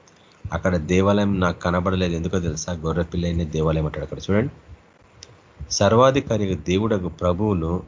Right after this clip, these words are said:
చూడండి ఇక్కడ, దేవుడగు ప్రభువు, దేవుడగు ప్రభువును గొర్రెపిల్లయు దానికి దేవాలయమై ఉన్నారు.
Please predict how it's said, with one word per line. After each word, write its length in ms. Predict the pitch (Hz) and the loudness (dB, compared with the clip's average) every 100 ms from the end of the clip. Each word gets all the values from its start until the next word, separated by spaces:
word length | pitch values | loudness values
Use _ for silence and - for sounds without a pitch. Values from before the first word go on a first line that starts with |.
| - - - | -14 -14 -6
చూడండి 260 | 135 147 127 | -4 -4 -6
ఇక్కడ, 300 | - 101 143 - - - - - | -8 -8 -8 -14 -20 -18 -16 -8
దేవుడగు 760 | 85 98 123 135 135 135 113 202 | 0 2 4 4 2 2 2 0
ప్రభువు, 480 | - 104 95 90 78 - - - - - - - - - - - - - - - - - - - _ - 82 | 2 2 4 2 -2 -8 -18 -20 -20 -20 -20 -20 -12 -12 -14 -20 -20 -20 -18 -18 -18 -20 -20 -20 _ -18 -4
దేవుడగు 400 | 98 113 113 95 | 2 2 2 0
ప్రభువును 520 | 95 95 107 113 196 - - - - 78 | 0 2 2 0 -2 -8 -16 -16 -12 -4
గొర్రెపిల్లయు 600 | 87 90 - 87 82 87 - - | -2 0 0 0 -2 -4 -6 -6
దానికి 480 | 82 82 82 - - - - - - - | -4 -6 -8 -10 -10 -14 -18 -20 -20 -14
దేవాలయమై 720 | 73 90 95 104 101 101 98 | -4 0 2 2 0 0 -2
ఉన్నారు. 300 | 87 80 78 | -2 -4 -6